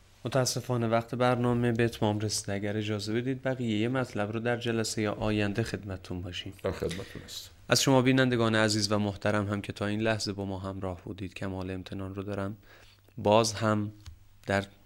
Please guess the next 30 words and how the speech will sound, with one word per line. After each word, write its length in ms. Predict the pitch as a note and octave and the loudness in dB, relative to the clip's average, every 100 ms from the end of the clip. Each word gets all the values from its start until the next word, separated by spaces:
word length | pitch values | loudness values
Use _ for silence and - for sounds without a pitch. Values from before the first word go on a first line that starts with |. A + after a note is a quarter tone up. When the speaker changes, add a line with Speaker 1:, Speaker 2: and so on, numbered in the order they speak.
| - - | -20 -14
Speaker 1:
تکمیل 500 | - G2+ - G#2 A2 | -4 -4 -2 -2 0
فرمایش 640 | A2+ A2 G#2+ G#2+ G#2 G2 G#2+ | 0 0 0 0 -2 -4 -4
آقای 300 | G#2 G2 G2+ | -4 -4 -4
دکتر 360 | G#2 - G#2 G2 - | -6 -8 -8 -8 -4
و 220 | F#2+ G2 - - - _ | -4 -4 -8 -20 -20 _
تکرار 520 | - G#2+ - G#2 A2+ A2+ | 0 0 4 6 6 6
فرمایش 560 | G#2 G2+ G2 F#2+ - | 2 0 0 -2 -2
ایشون 340 | G2 - F#2+ F#2+ | -2 -2 -4 0
عرض 340 | G2 G2+ G#2+ | 0 2 -2
می‌کنم 380 | G2 G#2 F#2+ F#2 | -4 -4 -4 -4
که 220 | - F2+ - - - - - | -4 -6 -8 -20 -20 -16 4
بحثی 460 | G#2 A#2 - - C3 | 6 8 6 4 4
که 140 | C#3 | 2
راجع 320 | B2+ A#2+ A2+ | 2 2 2
به 200 | G2+ - | 2 0
اشخاص 440 | G#2 - - G2+ F#2+ | 2 2 2 0 0
صورت 520 | - G#2+ G2 F2+ - | -2 0 -2 -4 -6
می‌گیره، 440 | F#2+ F#2+ G2 G2 - - - - - | -4 -4 -2 -4 -6 -18 -20 -20 2
بحثیه 500 | F#2+ G#2+ - - B2+ | 6 8 6 6 4
که 140 | B2+ B2+ | 4 2
راجع 300 | B2 A2 G#2+ | 2 2 0
به 180 | A2 | 2
عقایدشون 800 | - C3 A#2 A2+ A#2 A#2 G#2 G2+ | 0 2 4 4 4 4 2 0
هست. 420 | F#2 F#2 F2 - - - - - | -2 0 2 2 0 -20 -20 -20
خوب 380 | - A2+ A2 | -4 2 4
و 80 | A2 | 6
بد 300 | G#2+ G#2+ G#2 | 8 6 4
بودنشون 600 | - G#2 G#2 B2+ B2+ C3+ | 0 2 2 2 0 -2
به 80 | B2+ | 0
عهده 680 | C3 A2+ - G2+ G#2 G#2+ A#2 | 0 -2 0 2 4 2 0